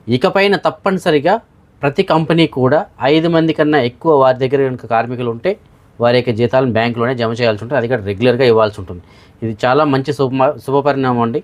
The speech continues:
ఎందుకంటే, చాలామంది కంపెనీల్లో పనిచేసే వాళ్ళు, "మాకన్నా మాకు నెల నెలా జీతాలు రావట్లేదు," ఇలా అని చెప్పేసి చెప్తుంటారు కదా. అలాంటి వాళ్ళకి ఇకపైన ఆ ప్రాబ్లం ఉండదు. ఎందుకంటే, మీకు నెల నెలా జీతం రాకపోయినా,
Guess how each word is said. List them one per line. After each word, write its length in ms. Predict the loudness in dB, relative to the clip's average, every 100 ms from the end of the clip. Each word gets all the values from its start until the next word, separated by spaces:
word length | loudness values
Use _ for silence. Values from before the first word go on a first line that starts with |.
| -6
ఎందుకంటే, 340 | -4 -4 -4 0
చాలామంది 320 | 0 2 0
కంపెనీల్లో 460 | -2 -2 0 -2 0
పనిచేసే 380 | 0 0 0
వాళ్ళు, 280 | 0 0 -2 -6 -16 -20 -12 -2
"మాకన్నా 380 | -2 0 0 2
మాకు 200 | 0 0
నెల 140 | 0
నెలా 160 | 2 2
జీతాలు 320 | 0 -2 0
రావట్లేదు," 580 | 2 2 0 -2 -2 -4
ఇలా 140 | -2 -2
అని 100 | 0
చెప్పేసి 260 | -2 -2
చెప్తుంటారు 360 | -4 -2 -2 0
కదా. 120 | -2 -4 -20 -14 -2
అలాంటి 260 | 0 0 2
వాళ్ళకి 280 | 2 0
ఇకపైన 320 | -2 -2 -2 0
ఆ 60 |
ప్రాబ్లం 360 | 0 2 2 2
ఉండదు. 220 | -2 -8 -10
ఎందుకంటే, 340 | -6 -6 -4
మీకు 240 | -4 -4
నెల 220 | -6 -4 0
నెలా 160 | 2
జీతం 300 | 2 2 0
రాకపోయినా, 600 | 0 0 0 0 0 0